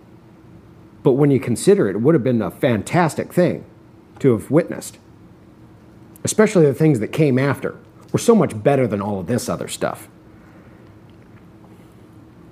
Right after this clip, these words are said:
And all his acquaintance and the women that followed him from Galilee stood afar off, beholding these things.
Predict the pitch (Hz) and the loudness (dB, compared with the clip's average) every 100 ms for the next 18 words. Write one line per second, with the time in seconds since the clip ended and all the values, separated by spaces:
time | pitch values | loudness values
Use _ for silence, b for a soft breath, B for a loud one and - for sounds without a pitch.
0 | - - - - - - - - - 120 | -20 -20 -20 -20 -20 -20 -20 -14 -2 2
1 | 143 147 165 165 - 165 165 160 - 143 | 4 4 4 2 2 2 2 0 2 2
2 | 131 139 139 131 - 131 131 117 127 135 | 4 4 2 0 0 2 2 2 0 -2
3 | - 135 127 117 104 107 107 - 123 - | 0 2 4 2 2 0 -2 0 0 2
4 | 127 113 107 - 110 120 117 104 98 90 | 2 2 0 0 0 0 2 0 0 -2
5 | - 117 98 - | -2 -2 -4 -12